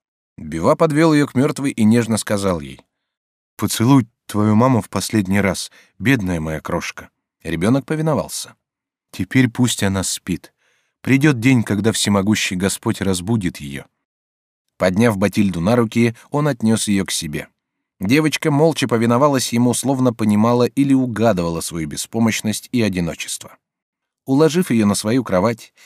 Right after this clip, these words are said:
хозяйка вынесла даже колыбель, он сидел подле неё, пока она не заснула, и тогда вышел, чтобы сделать распоряжение насчёт погребения.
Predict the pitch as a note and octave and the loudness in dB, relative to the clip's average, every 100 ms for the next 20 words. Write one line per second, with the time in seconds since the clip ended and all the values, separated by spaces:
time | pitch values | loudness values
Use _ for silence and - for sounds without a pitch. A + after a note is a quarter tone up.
0 | - - G#2 C#3+ C3+ A2 B2+ A#2+ - F#2+ | -8 -2 0 0 0 0 2 0 -2 -2
1 | G#2 F#2 F2 E2+ E2+ A2+ C3 C3+ _ _ | -2 -2 -4 -4 -2 0 -2 -4 _ _
2 | - C#3+ D#3+ - D3 D#3 C#3+ D3+ D3+ C#3+ | -2 0 0 -2 2 2 2 0 2 4
3 | C3 C3+ A#2+ A2 A#2+ A#2+ A2+ A2 G#2 - | 4 2 0 0 2 2 2 2 -2 -6
4 | F2 D#2+ D#2+ D#2 _ - - F#2 E2+ E2 | -6 -6 -6 -10 _ -18 -8 -4 -2 -2
5 | D#2 A#2+ - D3 - D#3 D3+ A#2+ A#2+ C3 | -2 -2 -2 -4 -4 -2 -2 0 0 -2
6 | C3+ B2+ C3 A#2+ F#2+ F2+ F2+ F#2+ F#2+ - | -4 -4 -2 0 0 0 0 0 -2 -4
7 | D#2 - - D#2+ C#2+ C#2 C2 | -8 -8 -8 -6 -6 -10 -12